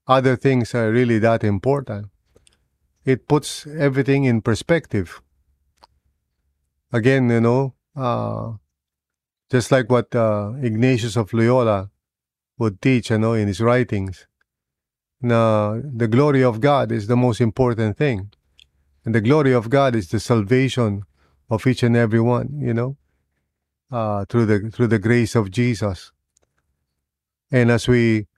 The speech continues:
put that in perspective, na yung salvation niya sa buhay natin at yung salvation niya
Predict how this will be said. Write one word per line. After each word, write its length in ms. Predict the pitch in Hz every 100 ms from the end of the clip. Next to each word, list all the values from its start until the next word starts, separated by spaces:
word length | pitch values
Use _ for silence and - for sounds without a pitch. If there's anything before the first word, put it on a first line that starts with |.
| _ _ _ _
put 200 | 139 120
that 200 | 127 127
in 180 | 123 113
perspective, 680 | 120 107 - 143 - 113 95
na 160 | 110 107
yung 260 | 107 107
salvation 720 | 104 120 110 120 120 - 117
niya 140 | 113 104
sa 80 | 110
buhay 340 | 107 110 104
natin 400 | 110 127 110 104
at 220 | 101 -
yung 140 | 107 98
salvation 680 | 107 101 113 110 117 107
niya 240 | 107 110